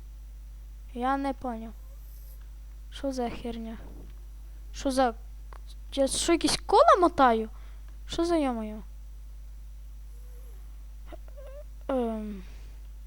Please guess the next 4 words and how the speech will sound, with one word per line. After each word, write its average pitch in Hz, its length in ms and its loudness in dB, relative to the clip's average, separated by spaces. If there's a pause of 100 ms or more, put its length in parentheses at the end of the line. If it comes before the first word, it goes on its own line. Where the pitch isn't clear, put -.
(2000)
Я 247 160 12
якісь 403 340 12 (100)
кола 453 320 12
намотую. 240 640 4